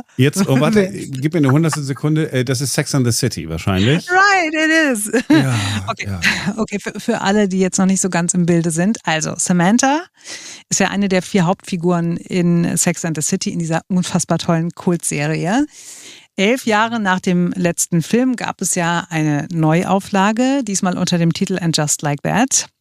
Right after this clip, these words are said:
Speaker 2: Da haben fast alle wichtigen Personen wieder mitgespielt, außer eben Samantha Jones, gespielt von Kim Cattrall. Es gab auch ein bisschen Stunk damals. Kim Cattrall hat gesagt, sie habe schon lange mit dem Kapitel abgeschlossen. Sie sei für die Neuauflage auch gar nicht gefragt worden.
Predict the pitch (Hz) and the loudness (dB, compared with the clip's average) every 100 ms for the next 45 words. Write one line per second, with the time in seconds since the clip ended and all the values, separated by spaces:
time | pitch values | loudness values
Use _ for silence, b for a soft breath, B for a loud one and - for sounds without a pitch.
0 | _ - 165 214 233 - 190 - 208 214 | _ -4 0 2 0 0 -4 -2 -2 0
1 | 214 208 196 185 190 190 170 160 196 - | 0 2 2 2 2 2 2 2 2 0
2 | 311 - 254 277 - - 185 233 302 277 | -2 2 4 4 0 -4 0 2 2 0
3 | - 208 214 214 220 B B B - 190 | 0 0 2 2 0 B B B 0 2
4 | 185 220 190 180 180 196 - 190 - 185 | 4 2 2 2 2 0 0 -2 2 2
5 | 185 - 170 - 196 202 - - - 170 | 2 0 -2 0 0 0 -2 -4 2 4
6 | 202 233 - 185 - 180 180 180 - 170 | 4 2 -2 -2 -2 -4 -2 -2 -2 -2
7 | 165 - 170 - 226 277 202 202 202 - | -4 -6 -6 0 2 2 0 0 -2 -2
8 | 190 180 175 180 165 156 156 160 - 160 | -2 -2 -2 0 0 -2 -2 -2 0 -2
9 | 160 170 151 156 160 156 151 170 - 151 | -2 -2 0 0 0 0 -2 -2 -4 -4
10 | - - - 220 202 196 190 165 156 156 | -4 -6 -4 -4 -2 -2 -2 -4 -4 -4
11 | 165 156 151 - - 151 151 - - 143 | -4 -2 -2 -2 -2 -2 -2 -4 -4 -2
12 | 160 196 - - 196 202 190 180 185 | -2 -2 -4 0 0 0 -2 0 0